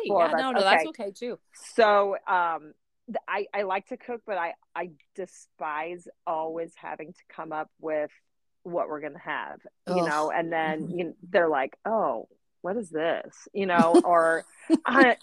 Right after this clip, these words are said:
Speaker 1: 'cause I like to, I don't like to do the same thing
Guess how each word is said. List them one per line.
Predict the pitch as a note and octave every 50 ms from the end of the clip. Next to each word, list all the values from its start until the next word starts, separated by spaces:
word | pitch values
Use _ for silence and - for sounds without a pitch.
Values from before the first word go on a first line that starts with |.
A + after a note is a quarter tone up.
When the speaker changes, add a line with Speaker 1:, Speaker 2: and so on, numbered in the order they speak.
| - C4
Speaker 1:
'cause | - D#4 E4 F4
I | E4+ E4
like | D#4+ C#4+ B3 C4 E4 D4+ -
to, | - C#4+ - - - -
I | - A#3
don't | A3 A#3+ B3 C4 C#4 - -
like | A#3 A#3 G#3 _
to | G#3
do | F3+ G3+ G#3 G3 F#3+ F#3 F3+ - - _ _ _ -
the | F3+ F3+ F#3
same | - _ G#3+ G3 G3 G3 F#3+ - -
thing | F#3+ F3+ E3+ E3+ D#3+ D#3